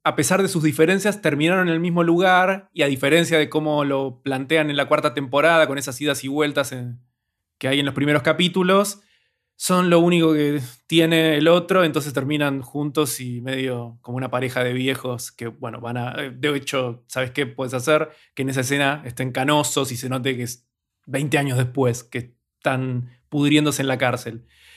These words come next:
Porque no queda, o sea, a mí me da la sensación de que aún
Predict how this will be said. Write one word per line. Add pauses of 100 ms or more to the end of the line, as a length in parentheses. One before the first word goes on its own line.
(200)
Porque
no
queda,
o
sea,
a
mí
me
da
la
sensación
de
que
aún